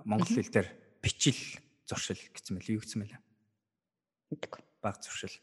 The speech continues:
Speaker 1: Монгол хэл дээр орчуулагдаг гарсан ном ба. Тэр ном дээр нэг гардаг санаа чинь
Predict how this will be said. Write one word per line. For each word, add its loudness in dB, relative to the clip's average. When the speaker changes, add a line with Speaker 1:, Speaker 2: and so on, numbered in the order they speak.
Speaker 1:
Монгол 8
хэл 4
дээр 4
орчуулагдаг 0
гарсан -2
ном -4
ба. -10
Тэр 2
ном 8
дээр 10
нэг 4
гардаг 2
санаа 2
чинь 0